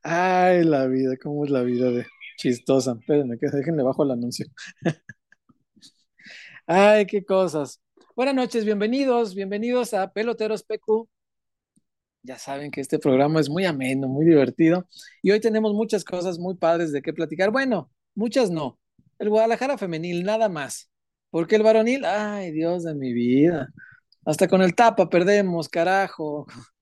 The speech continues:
Uno de los peores equipos de la Liga de Expansión, va y nos humilla, chingada madre. <laughs> Qué cosa, pero en cambio, Milicha Dios, Milicha Diosa, mejor dicho,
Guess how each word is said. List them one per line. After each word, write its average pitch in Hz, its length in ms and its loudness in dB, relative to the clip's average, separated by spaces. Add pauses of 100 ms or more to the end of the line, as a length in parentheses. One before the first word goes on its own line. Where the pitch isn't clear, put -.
(960)
Uno 240 220 -2
de 233 60 4
los 165 200 0
peores 226 340 -2
equipos 202 380 -4
de 202 80 2
la 160 100 0
Liga 196 220 2
de 214 40 0
Expansión, 202 600 -8
va 226 100 0
y 233 60 0
nos 208 180 -4
humilla, 156 380 -2
chingada 160 580 -2
madre. 123 440 -10 (340)
<laughs> - 340 -4 (1200)
Qué 208 240 6
cosa, 185 300 6
pero 233 180 6
en 254 100 6
cambio, 147 520 2 (400)
Milicha 151 480 0
Dios, 151 580 2 (260)
Milicha 123 360 -14
Diosa, 120 340 -6
mejor 117 300 -4
dicho, 120 280 -4